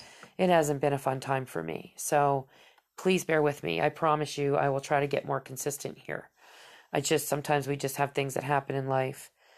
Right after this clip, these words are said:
Um, but Robin said that she's been being taught by the Bigfoot how to actually ward off th-, the darkness, the, the evil and the darkness and, like, all that surrounds us that tries to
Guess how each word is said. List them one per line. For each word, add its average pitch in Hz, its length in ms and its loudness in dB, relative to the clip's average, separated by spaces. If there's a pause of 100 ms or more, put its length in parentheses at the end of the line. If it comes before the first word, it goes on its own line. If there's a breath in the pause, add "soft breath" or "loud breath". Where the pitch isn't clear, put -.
(480 soft breath)
Um, 151 500 2
but 160 240 0
Robin 160 360 4
said 151 200 0
that 143 140 0
she's 147 260 -4
been 143 380 0
being 147 260 -2
taught 151 440 2 (580 soft breath)
by 170 120 8
the 156 60 2
Bigfoot 151 480 2
how 156 240 0
to - 240 -4
actually 143 680 -4
ward 156 440 2
off 160 380 2
th-, 139 180 -14
the 147 140 2
darkness, 151 680 0
the, 143 320 2
the - 160 -6 (100)
evil 143 540 0 (440 loud breath)
and 151 200 0
the 143 60 0
darkness 147 840 2 (100)
and, 139 280 -2 (160)
like, 143 300 -2
all 151 220 4
that 139 340 2 (560 soft breath)
surrounds 156 500 2
us 143 120 -2
that - 120 -4
tries 147 300 0
to 147 160 -2